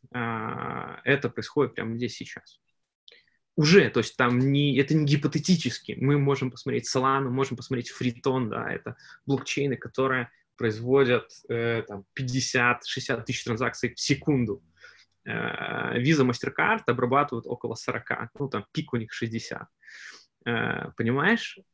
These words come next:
Будущее уже наступило. И, и для этого всего лишь нужно, ну, как бы, смотри,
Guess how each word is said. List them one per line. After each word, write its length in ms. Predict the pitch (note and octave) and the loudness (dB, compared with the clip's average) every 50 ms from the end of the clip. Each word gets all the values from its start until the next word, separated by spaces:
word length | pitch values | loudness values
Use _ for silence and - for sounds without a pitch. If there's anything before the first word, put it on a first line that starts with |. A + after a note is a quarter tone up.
| _ _ _ | _ _ _
Будущее 500 | C3 C3 C#3 F3+ F#3 G3 E3+ - - D#3 | -6 0 2 4 4 4 2 2 0 -2
уже 160 | D#3 E3 F3+ | 0 0 0
наступило. 720 | D3 A2 - - - B2+ - - - A#2 G#2+ - A2 - - _ _ | 0 -2 -4 -8 -12 -18 -14 -10 -8 -6 -6 -8 -8 -12 -18 _ _
И, 400 | - C3 C#3 C3+ C3+ C3+ C#3 C#3 | -6 -4 -2 0 0 0 0 0
и 220 | - - C#3+ D3 | -2 -2 -4 -2
для 200 | C3 C3 C3 C3+ | 2 4 6 6
этого 460 | F3 A#3 A3+ A#3+ G#3+ G#3 G3+ G3+ - _ _ | 6 4 2 2 2 2 2 0 -2 _ _
всего 340 | - - D#3+ C#3 C3+ D#3+ G3+ | -6 -4 -2 0 2 2 2
лишь 240 | A3+ G#3 - - | 2 2 0 0
нужно, 400 | C#3 D3 E3 F#3+ F3 E3 D3 - - - _ - | 0 0 0 2 0 0 -2 -2 -6 -12 _ 4
ну, 240 | F3 E3+ C3+ - | 6 6 6 4
как 220 | - - C3+ C3 B2 | 2 0 0 0 0
бы, 180 | A#2 A2+ - - - _ _ _ _ _ | 0 -2 -4 -6 -10 _ _ _ _ _
смотри, 320 | - - C3 A2+ G2+ - | -8 -4 -4 -4 -4 -6